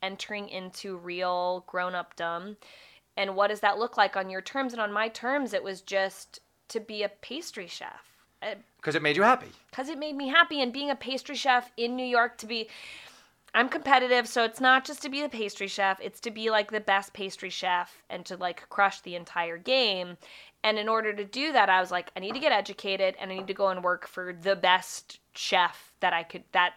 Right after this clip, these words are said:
Speaker 1: that is out there. I want to go and, like, bark with the big dogs and be best in class." And that was my only pursuit. It wasn't to open a bakery because that felt like some, like, ho-hum, Ohio, Virginia business,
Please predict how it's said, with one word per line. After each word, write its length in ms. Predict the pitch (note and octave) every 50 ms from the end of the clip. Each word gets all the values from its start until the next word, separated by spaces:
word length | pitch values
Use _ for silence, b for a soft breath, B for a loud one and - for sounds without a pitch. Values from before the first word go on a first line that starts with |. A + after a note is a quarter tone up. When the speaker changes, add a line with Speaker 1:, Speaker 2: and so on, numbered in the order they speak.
| -
Speaker 1:
that 220 | _ F#3+ F3 F3+ - -
is 200 | G#3 F#3+ F#3+ -
out 240 | - F#3+ B3 C#4 C4+
there. 140 | - F3+ E3+
I 80 | F3+
want 320 | F#3 F#3+ G3+ - - - -
to 100 | A3+ G#3+
go 280 | G#3 G3 F#3+ F#3+ F#3+
and, 180 | F#3+ F#3 F3+ F3+
like, 240 | F3 F3+ F3 - _
bark 240 | F3+ F3 E3+ -
with 100 | - F#3
the 60 | - F3
big 260 | - F#3 G3 A3 G#3
dogs 260 | G3 F3 E3+ E3+ -
and 140 | F3+ E3+ E3+
be 200 | - F3+ F3+ F3
best 340 | - F3 E3+ E3 - - E3+
in 100 | E3+ D#3
class." 480 | - F#3 F#3 F#3+ F#3+ F3+ - - - B B B B B B B B B _
And 120 | A#3 A3 A#3
that 160 | A#3+ B3 B3
was 120 | B3+ B3
my 200 | B3 B3+ A#3+ A#3 -
only 380 | - A3 A3 A3+ A#3 A#3 A3+ G#3+
pursuit. 560 | - - A3 G3+ - - - C#4+ B3+ G#3+ -
It 140 | - A#3+ A3
wasn't 300 | A3 A#3+ C4+ C#4 E4+ -
to 80 | D4 -
open 260 | G3 G#3 - G3 F#3
a 60 | F#3
bakery 460 | F3+ - F3+ E3+ - - F3+ F3+ F3
because 680 | F3 F3+ F3 E3+ - - F#3 F3 F3 F3 F3 F3 F3 - B B B B B _
that 260 | - G#3+ G#3+ A#3+ -
felt 360 | - - - A3 G#3+ G#3 G3+ G#3
like 200 | G#3 G3 G3 -
some, 240 | - - G3 G3
like, 240 | G3 F#3+ F#3 F3+ -
ho-hum, 760 | - F#3 G3+ G#3 G#3 G3 G3+ G3+ G3 F#3+ F#3+ F#3+ F#3 F#3 F#3 -
Ohio, 720 | - F#3+ F3 - - G3 F#3+ F#3 F#3+ F#3 F#3 F#3 F3+ F#3
Virginia 960 | F3 F3 F3+ F3+ - - - F#3 F#3 F#3+ F#3 F3+ F3 F3 E3+ E3+ E3 E3 E3 - _ _ -
business, 760 | F3 F#3 F3+ F3 F3 F3+ F3+ F3+ G#3 C4 D4 - - - -